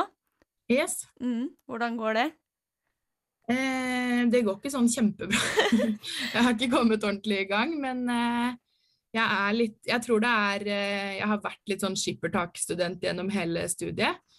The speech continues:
Speaker 2: Så det der å begynne på ting i god tid, det, eh, får jeg ikke helt til.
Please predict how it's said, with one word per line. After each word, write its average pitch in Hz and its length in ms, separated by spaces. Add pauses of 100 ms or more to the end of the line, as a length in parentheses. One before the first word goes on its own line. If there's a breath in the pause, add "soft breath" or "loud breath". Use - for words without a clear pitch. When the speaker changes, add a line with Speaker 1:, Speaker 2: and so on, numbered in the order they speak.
(260 soft breath)
Speaker 2:
Så 233 100
det 208 140
der 196 180
å 202 100
begynne 196 400
på - 140
ting 185 180
i 185 80
god 175 300
tid, 254 260 (120)
det, 202 360 (240)
eh, 226 300
får 202 320
jeg 180 160
ikke 208 160
helt 202 160
til. 330 180